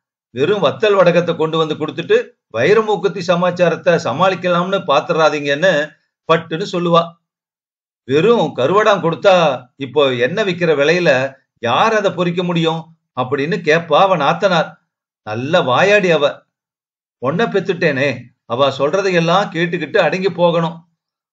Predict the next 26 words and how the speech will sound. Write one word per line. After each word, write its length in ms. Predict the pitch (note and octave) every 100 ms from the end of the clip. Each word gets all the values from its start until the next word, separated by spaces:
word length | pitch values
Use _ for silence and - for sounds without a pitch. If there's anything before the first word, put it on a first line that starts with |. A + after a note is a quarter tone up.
| -
அதெல்லாம் 640 | A#2+ C#3 C#3+ E3 F3+ F3+
அந்த 200 | E3+ E3+
காலம். 520 | E3+ F#3 F3 - _ _ _ -
நாமும் 420 | A#2 C#3+ F#3 F#3
எதிர்த்து 320 | C#3+ F#3 G#3+
பேசணும். 580 | E3+ E3+ F3+ G3+ C3 - _ _ A2
அப்பதான் 420 | A2 C#3+ F3 G3
அவங்க 220 | E3+ D#3+
அடங்கி 240 | C3+ F3
போவா. 420 | F3 E3+ D#3 C3+ - _ _ _ _ _ _ _ _ _
சாப்பிட்ட 720 | - - D3 - B3 - G3+
பின்னர் 340 | - E3 F#3+ F3+
கை 200 | C#3+ E3+
கழுவி 340 | F3+ E3+ F3
கொண்டு 600 | D3+ C#3+ D3+ B2 B2 A#2+ _
அம்மாவுக்கு 540 | - C3 G#3 A3+ G#3 C#3+
உதவியாக 520 | D3 D#3+ D#3 D#3 D#3+
தட்டுக்களை 680 | - A#2+ A#2+ G3 F#3+ F3 C#3
கழுவி 640 | A2+ B2 D3+ B2+ A2+ A2+ _ _
சுவர் 420 | - D#3+ F#3+ G#3
ஓரமாக 520 | F3 E3+ D#3+ D#3+ F#3
கவிழ்த்து 520 | E3+ C3 D3+ F#3 F3+
விட்டு 320 | C#3 B2 F3
பாயை 420 | E3+ A#2 D3+ F3 D#3+
உதறி 280 | A2 C#3+
போட்டான். 480 | D3 A#2 A2+ A2+ G2